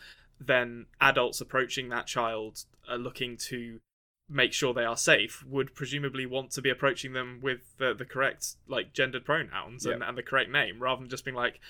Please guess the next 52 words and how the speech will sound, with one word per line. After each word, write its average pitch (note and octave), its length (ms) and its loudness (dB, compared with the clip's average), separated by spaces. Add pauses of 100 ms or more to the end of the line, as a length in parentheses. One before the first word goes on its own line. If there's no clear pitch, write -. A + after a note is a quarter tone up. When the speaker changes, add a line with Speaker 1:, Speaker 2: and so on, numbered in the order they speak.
(160)
Speaker 1:
"Oh, D#3+ 80 8
you're C#3 140 6
Michelle." B2 500 4 (680)
Speaker 2:
Yeah. A2+ 160 0
Speaker 1:
Like, C3 240 2
Buck D3+ 180 4
is C#3+ 120 2
far D#3+ 160 10
less B2+ 200 4
likely C#3+ 220 4
to D3 100 0
<laughs> D3 80 4
respond F#3 320 4
to D#3 140 2
that D3 320 -2
because C#3 440 4
that's C#3+ 240 4
Speaker 2:
Yeah. - 60 -4
Speaker 1:
clearly, C3 460 2 (300)
that's D3 180 6
clearly C3+ 540 4
either C3+ 460 4
someone B2 640 0
being C3 220 2
deliberately B2 460 -2
hurtful B2 580 2
or B2 180 -2
someone B2 440 -4
who's, A#2+ 360 -8
uh, A#2+ 260 0 (420)
you C#3 100 -4
know, G#2 220 -4
o-, G#2+ 260 -2
I A2+ 100 -4
don't A2 100 -12
know, A2 200 -14
like, A2+ 200 -4
o-, G#2+ 220 -4
operating B2+ 460 -2
on A#2+ 180 -4
outdated C3 460 -2
information. B2+ 680 -2
But B2 100 2
yeah, B2+ 180 8
so C3 140 4
I, B2 320 6
I C#3 100 6
was D3 140 4
just C3+ 160 -2
like, A#2+ 180 2
"That's - 160 -8
a, C#3+ 120 0